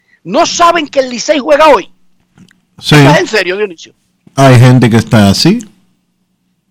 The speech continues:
Speaker 2: en Bogolandia.
Speaker 1: Wow. Pero eso fue por un, por una derrota contra los Toros. ¿Deberían ser normales las derrotas contra los Toros?
Speaker 2: Es la costumbre,
Speaker 1: Señor.
Speaker 2: es la costumbre desde hace dos años.
Speaker 1: Exacto, entonces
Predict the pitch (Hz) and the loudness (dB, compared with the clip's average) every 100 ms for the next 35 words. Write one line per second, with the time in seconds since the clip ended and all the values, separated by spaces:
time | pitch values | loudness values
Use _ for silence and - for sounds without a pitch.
0 | _ _ 113 104 107 101 98 247 165 - | _ _ -2 2 2 2 0 0 -2 -6
1 | _ _ _ _ _ _ _ 165 185 220 | _ _ _ _ _ _ _ -6 -4 -4
2 | 233 269 262 240 269 226 208 233 277 233 | -4 -2 -2 -4 -6 -12 -14 -8 -6 -4
3 | 277 269 247 240 247 - 202 123 - _ | -4 -4 -4 -4 -4 -2 -2 -4 -20 _
4 | _ - 262 247 277 254 233 190 165 156 | _ -2 0 2 -2 -2 -4 -4 -8 -4
5 | 202 247 208 185 185 190 180 170 160 151 | -4 -4 -4 -4 -4 -4 -6 -6 -6 -6
6 | 190 240 262 - _ _ _ _ 131 _ | -4 -6 -8 -20 _ _ _ _ -18 _
7 | - 131 131 - _ _ _ _ _ - | -14 -12 -12 -14 _ _ _ _ _ -2
8 | 196 180 175 131 127 160 190 185 165 - | 2 4 4 2 2 4 4 4 0 -4
9 | - - 175 180 160 - 165 151 143 139 | -14 -2 0 2 2 2 2 4 4 4
10 | 131 135 113 110 143 180 175 - _ _ | 4 2 0 0 0 0 -2 -6 _ _
11 | _ _ _ _ - 202 - 285 254 233 | _ _ _ _ -8 -6 0 0 0 -6
12 | 220 262 247 247 - | -4 -2 -2 -6 -8